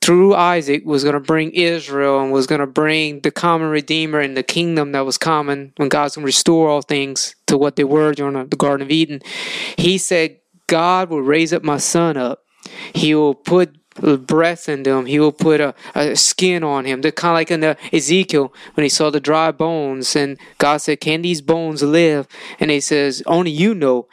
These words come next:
And God said, "I'll bring breath unto them and skin unto them." And that's why I think I kinda noticed when I was reading that the other night, I believe Abraham had so much faith that God was like, even if he burned Isaac, God was gonna take the ashes and he was gonna bring him back to life.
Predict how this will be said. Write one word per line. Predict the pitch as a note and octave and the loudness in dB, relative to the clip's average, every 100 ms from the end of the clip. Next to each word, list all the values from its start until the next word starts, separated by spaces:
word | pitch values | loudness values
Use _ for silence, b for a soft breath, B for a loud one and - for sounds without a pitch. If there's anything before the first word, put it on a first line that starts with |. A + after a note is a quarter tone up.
| B B | B B
And | - C3 | -4 0
God | D3 D3+ | 0 0
said, | E3 | 0
"I'll | C#3 D3+ | 2 0
bring | C#3+ D3 C#3 C3+ | 0 -2 -2 -4
breath | D#3 D3+ E3 - | 0 0 -2 -6
unto | C#3+ C3 C#3 | -6 -2 -2
them | C3 | 0
and | C3 B2+ | 0 0
skin | - - D#3+ D#3 | -2 0 -2 -2
unto | C3+ - | -6 -2
them." | C3 B2+ B B B B - | -4 -4 B B B B -2
And | C#3+ | 0
that's | D#3 F#3+ | 0 2
why | F#3+ E3 | 0 0
I | |
think | F3+ F3 D3+ | 0 -2 -2
I | D#3 | -4
kinda | F3+ E3+ | -2 0
noticed | E3 F3 E3 | 4 2 2
when | D3+ | 0
I | |
was | C#3+ C3+ | 0 2
reading | F#3 E3+ | 0 0
that | D3+ | -2
the | C#3+ | -2
other | C#3+ | -2
night, | C#3+ C#3+ - B B B | -2 -4 -6 B B B
I | - | -2
believe | E3+ E3+ D#3+ | -2 -2 0
Abraham | E3+ F3 E3+ E3 | 0 0 0 0
had | D3 | -2
so | - D#3+ | -2 -2
much | D3 - | -2 -2
faith | - F3 D#3+ - | 0 0 0 -4
that | - C3+ | -4 -2
God | D3+ D#3 D3+ | 0 0 0
was | C#3 | 0
like, | C#3+ D3+ - - | -2 -2 -8 -2
even | G3 G#3+ A3 | 2 2 2
if | F#3 | 0
he | D#3+ | -2
burned | - F3 F3+ F3+ | 0 -2 -2 -4
Isaac, | C#3+ C3+ B2 B2+ - _ B B B | -4 -2 -2 -2 -4 _ B B B
God | C#3+ D#3+ | -2 0
was | D#3 | -2
gonna | C#3+ | -4
take | - F3 F3+ E3 E3 | 0 2 0 -2 -4
the | D#3+ | -2
ashes | D#3 D#3 D3+ - C3+ | -2 -6 -4 -2 0
and | C#3 C3 | -2 -2
he | D3+ | -2
was | C#3+ | 0
gonna | C#3+ D3+ C#3+ B2+ B B B - | 0 0 0 -6 B B B -4
bring | D3 E3 E3+ E3+ E3 E3 | 0 2 2 0 -4 -8
him | - D#3+ D3 | -2 -2 0
back | D3 D3 | -4 -4
to | - C#3 | -2 0
life. | C#3 B2+ B2+ | 0 -2 -6